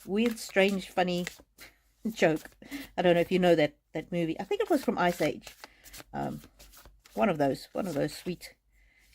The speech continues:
kids movies is expanded into higher consciousness.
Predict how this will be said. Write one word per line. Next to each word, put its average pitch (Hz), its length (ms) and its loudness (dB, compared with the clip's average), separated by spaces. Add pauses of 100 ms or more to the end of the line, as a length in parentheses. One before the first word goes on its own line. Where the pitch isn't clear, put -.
kids - 300 -4
movies 160 460 -2 (1000)
is 165 120 -10
expanded 165 560 0
into 147 260 -4
higher 143 200 -2
consciousness. - 760 -8